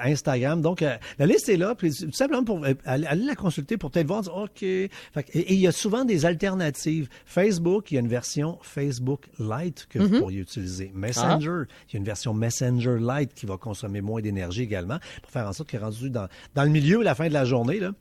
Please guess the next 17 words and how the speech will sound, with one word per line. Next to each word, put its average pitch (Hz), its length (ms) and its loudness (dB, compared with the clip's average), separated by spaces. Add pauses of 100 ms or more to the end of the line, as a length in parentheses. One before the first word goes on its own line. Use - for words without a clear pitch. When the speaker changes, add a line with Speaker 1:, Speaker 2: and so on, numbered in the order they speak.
Speaker 2:
Ouais. 170 180 4
Speaker 1:
et - 20 -4
vous 123 300 2
avez 135 280 4
encore, 120 520 0 (280)
euh, 95 320 -4
de, 95 240 -4
de, 92 180 -6
de, 92 160 -4
de 92 120 -4
l'énergie, 101 500 -2
de 101 60 -8
la 82 100 -6
pile 107 180 -2
dans 87 100 -6
votre 80 140 -12
téléphone. 78 340 -12